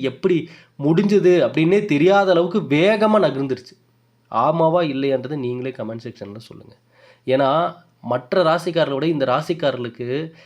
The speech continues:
இந்த வருடம் ஆரம்பிச்சதும் தெரியல, நடந்ததும் தெரியல. இப்ப கடைசி ஒரு மாசத்துக்கு நம்ம வந்துட்டோம். அப்ப இந்த வருடத்தில்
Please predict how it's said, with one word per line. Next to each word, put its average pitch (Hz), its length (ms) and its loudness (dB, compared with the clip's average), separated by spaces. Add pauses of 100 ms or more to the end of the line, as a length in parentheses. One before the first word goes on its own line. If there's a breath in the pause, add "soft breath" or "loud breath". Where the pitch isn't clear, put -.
(100)
இந்த 131 280 -2
வருடம் 170 440 2 (180)
ஆரம்பிச்சதும் 170 680 0
தெரியல, 147 300 0 (340)
நடந்ததும் 170 640 0
தெரியல. 151 180 0
இப்ப 180 160 -2
கடைசி 156 380 -2
ஒரு 143 240 0
மாசத்துக்கு 147 460 -4
நம்ம 113 140 -6
வந்துட்டோம். 107 360 -14 (560 soft breath)
அப்ப 156 200 -2
இந்த 180 280 2 (120)
வருடத்தில் 196 600 2